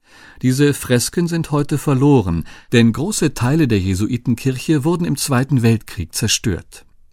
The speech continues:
Mittlerweile hat man die kurfürstlichen Hoflogen rekonstruiert,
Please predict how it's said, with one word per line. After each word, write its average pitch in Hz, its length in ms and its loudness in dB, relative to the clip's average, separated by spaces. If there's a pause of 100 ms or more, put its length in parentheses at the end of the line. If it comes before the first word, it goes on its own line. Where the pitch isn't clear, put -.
(140)
Mittlerweile 120 640 0
hat 190 160 -6
man 180 140 0
die 170 120 -2
kurfürstlichen 127 840 -2
Hoflogen 95 680 -2
rekonstruiert, 95 800 -2